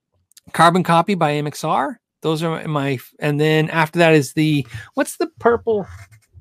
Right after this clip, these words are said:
It's behind me. The purple analog, uh, Boss delay. But, but in, in order, it's the Acid Reflux, D D three,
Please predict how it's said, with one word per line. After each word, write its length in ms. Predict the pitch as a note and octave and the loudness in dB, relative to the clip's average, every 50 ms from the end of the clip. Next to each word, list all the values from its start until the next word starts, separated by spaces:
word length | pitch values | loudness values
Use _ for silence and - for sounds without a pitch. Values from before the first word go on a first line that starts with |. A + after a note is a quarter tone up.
| _ - - - - | _ -16 -16 -16 -18
It's 100 | _ _ | _ _
behind 360 | - B2+ - F3 G3 F3 B2+ | -16 -12 -10 -8 -8 -8 -10
me. 120 | A#2+ C3 _ _ _ _ _ _ - | -12 -14 _ _ _ _ _ _ -14
The 80 | F3+ | -10
purple 320 | - - C4+ C#4 - C4+ - | -4 -4 -4 -2 0 0 2
analog, 600 | A3 A3 A3 A3 G#3+ A3 G#3 G#3 G3+ G3 F3 D3 - - - _ _ - | 2 4 6 6 6 8 8 8 8 6 4 2 -8 -14 -20 _ _ -6
uh, 220 | - F3 F3+ E3+ D3+ | -2 0 2 2 2
Boss 300 | C3 - E3+ E3+ D3+ - | 2 2 2 2 2 0
delay. 300 | - D3 C#3 B2+ G#2 - - - - - _ - | -4 -8 -6 -8 -8 -10 -16 -20 -20 -10 _ 4
But, 220 | A3 A3+ G3+ F#3+ _ _ - | 4 4 4 2 _ _ -12
but 240 | F#3+ E3+ A3 A3+ G3+ | -4 -2 0 0 0
in, 280 | F3+ G#3+ A3+ G#3+ G#3 - - | -2 -4 -4 -4 -4 -6 -4
in 100 | A3 G#3+ | 0 4
order, 440 | A3 A3+ A3+ A3 F#3+ E3 C#3 C#3 - | 6 6 8 6 6 6 4 2 0
it's 220 | - E3+ D#3 - - | -2 -6 -6 -6 -10
the 360 | _ G3+ F3+ E3+ D#3 D3+ - | _ 0 2 2 2 2 2
Acid 320 | D#3+ E3 E3 - - D#3+ D3 | 0 0 0 0 -2 -4 -4
Reflux, 600 | D#3 D3+ - - C#3+ C3+ C3 - - - - _ _ _ _ _ _ _ _ _ _ | -4 -4 -2 -2 -4 -4 -4 -4 -8 -14 -14 _ _ _ _ _ _ _ _ _ _
D 100 | - D3 | -4 -2
D 140 | D3 D3 C3+ | -2 -2 -4
three, 420 | - - D3 C#3 C3+ C3 B2+ A#2+ | -4 -2 0 0 0 0 -2 -4